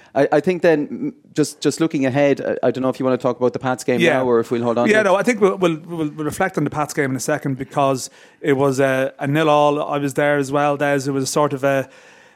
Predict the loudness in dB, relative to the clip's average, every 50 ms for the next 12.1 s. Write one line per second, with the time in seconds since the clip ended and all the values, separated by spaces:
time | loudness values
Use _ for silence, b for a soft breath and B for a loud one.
0 | B -12 -12 -10 -6 -6 -6 -4 -2 0 0 0 0 -2 -4 -2 0 2 4 4
1 | 2 0 -2 -6 -8 -8 -4 -2 -2 0 0 -2 -2 -2 -2 -2 -4 -4 -4 -2
2 | 0 0 0 0 -2 -4 B B B B B _ -12 -10 -4 -2 0 0 -2 -4
3 | -8 _ _ _ -4 -2 -2 -2 -2 -4 -2 0 0 0 2 0 0 0 0 0
4 | 0 -2 -4 -6 -6 -6 -6 -6 -8 -8 -4 -2 -2 0 0 0 0 -2 -2 -4
5 | -10 b b b b 0 0 0 0 0 -2 0 0 0 0 2 2 2 2 2
6 | 0 -4 -4 -2 0 0 0 0 0 -2 -2 -4 -6 -10 -4 0 2 2 2 2
7 | 2 2 2 2 2 4 4 4 4 2 0 -2 -4 -8 -12 B B B B -6
8 | -6 -2 0 0 0 0 0 -2 -2 -4 -2 -4 -6 -4 0 2 4 4 4 4
9 | 2 0 0 0 -2 -2 -2 0 -2 -2 -2 -2 -2 0 0 2 2 2 0 -2
10 | -6 B B B B B B B -12 -12 -6 -4 -2 -2 -2 -4 -4 -4 -2 -2
11 | 0 0 0 -2 -2 -2 -2 0 0 0 -2 -2 -2 -4 -4 -4 -4 -6 -10 -12
12 | -12